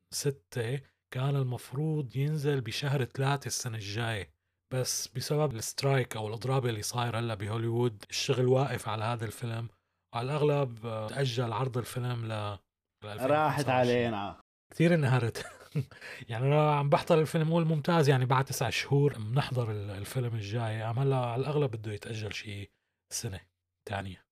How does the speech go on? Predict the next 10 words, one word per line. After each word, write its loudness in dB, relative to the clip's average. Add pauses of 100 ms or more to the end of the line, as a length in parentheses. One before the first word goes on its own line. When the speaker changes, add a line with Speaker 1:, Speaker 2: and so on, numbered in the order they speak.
(120)
Speaker 1:
يعني -6
مو 4
قبل 6
الألفين 2
وخمسة -2
وعشرين -2 (460)
لنحضره -4
للفيلم. -8 (420)
Speaker 2:
آخر -2
شغلة، -8